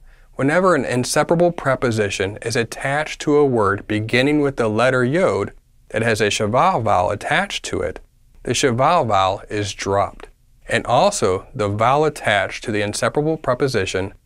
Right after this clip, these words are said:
Hirich is then combined with the Yod. We can see this with the Hebrew word for Jerusalem, Yerushalayim. Here is how the word is spelled with the vowels in the Aleppo and Leningrad codices.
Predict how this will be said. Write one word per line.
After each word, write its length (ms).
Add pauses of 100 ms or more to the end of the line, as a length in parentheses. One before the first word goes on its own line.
(200)
Hirich 520
is 140
then 180
combined 560
with 120
the 100
Yod. 420 (840)
We 100
can 140
see 260
this 220
with 120
the 60
Hebrew 320
word 300
for 140
Jerusalem, 720 (280)
Yerushalayim. 840 (800)
Here 180
is 120
how 120
the 140
word 200
is 160
spelled 380
with 160
the 100
vowels 460
in 200
the 100
Aleppo 400
and 160
Leningrad 520
codices. 680